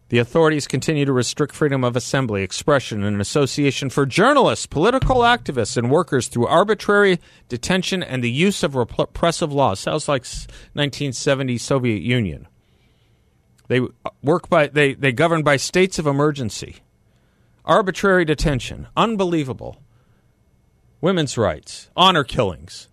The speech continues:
He's gonna lecture us in Israel? Speaking of a colonial and imperialist state, Jordan.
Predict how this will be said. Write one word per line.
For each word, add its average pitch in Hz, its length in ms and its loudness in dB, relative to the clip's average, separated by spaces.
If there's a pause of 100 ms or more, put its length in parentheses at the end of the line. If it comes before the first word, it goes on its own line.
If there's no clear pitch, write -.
(240)
He's 160 220 -2
gonna 185 200 2
lecture 160 380 2
us 160 200 0
in 156 80 0
Israel? 202 480 2 (480)
Speaking 247 480 0
of 160 80 2
a 147 100 2
colonial 151 880 4 (320)
and 156 140 0
imperialist 143 1120 2 (1400)
state, - 760 2 (1300)
Jordan. 208 440 2